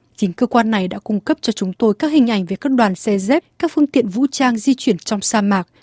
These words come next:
với một bầu ánh sáng tuyệt đẹp vào thời khắc cuối buổi chiều. Daesh chấp nhận sự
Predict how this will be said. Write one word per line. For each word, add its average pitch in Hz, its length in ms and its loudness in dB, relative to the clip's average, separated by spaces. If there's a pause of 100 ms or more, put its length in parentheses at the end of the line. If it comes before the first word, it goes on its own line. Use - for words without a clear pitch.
với 190 100 0
một 247 180 4
bầu 190 300 0
ánh 190 100 -4
sáng 185 320 -4 (100)
tuyệt - 180 2
đẹp 202 240 0 (180)
vào 190 140 -4
thời 180 140 -4
khắc - 300 -8
cuối 202 140 0
buổi 262 220 2
chiều. 175 380 -4 (360)
Daesh 196 380 -2
chấp 302 180 -2
nhận 269 220 4
sự - 160 -4